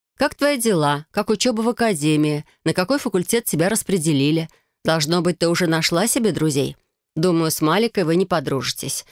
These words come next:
Я не заметил в тебе особенно теплых чувств к ней. Но девочку не обижай.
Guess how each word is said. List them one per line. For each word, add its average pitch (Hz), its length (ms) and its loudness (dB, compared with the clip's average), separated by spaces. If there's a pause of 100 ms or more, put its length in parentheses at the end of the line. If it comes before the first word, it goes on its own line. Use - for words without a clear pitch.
(280)
Я 226 200 0
не 254 100 0
заметил 185 480 2
в - 80 -14
тебе 160 260 0
особенно 151 460 0
теплых 196 420 -2
чувств - 320 -4
к - 60 -10
ней. 135 320 -2 (360)
Но 233 140 2
девочку 233 400 0
не 247 140 2
обижай. 151 540 0